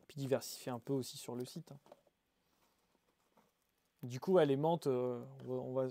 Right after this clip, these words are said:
on va se rester sur des bonnes vieilles espèces qui fonctionnent bien.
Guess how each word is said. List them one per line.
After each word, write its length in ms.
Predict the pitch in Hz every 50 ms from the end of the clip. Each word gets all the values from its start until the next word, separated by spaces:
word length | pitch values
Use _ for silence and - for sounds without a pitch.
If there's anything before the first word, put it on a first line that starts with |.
| - -
on 60 | 147
va 100 | 143 135
se 80 | -
rester 240 | - 165 147 - 185
sur 160 | 170 - 139
des 100 | 123 131
bonnes 320 | 131 123 127 175 196 196 185
vieilles 320 | 165 165 175 180 160 151
espèces 760 | 160 151 - - - 151 147 151 156 160 165 175 - - - _ _ _ _ _ _ _ _ _ _ _ _ _ _ _ -
qui 100 | - -
fonctionnent 420 | - 165 156 - - 160 147 139
bien. 560 | 127 131 135 131 127 127 127 127 135 143 160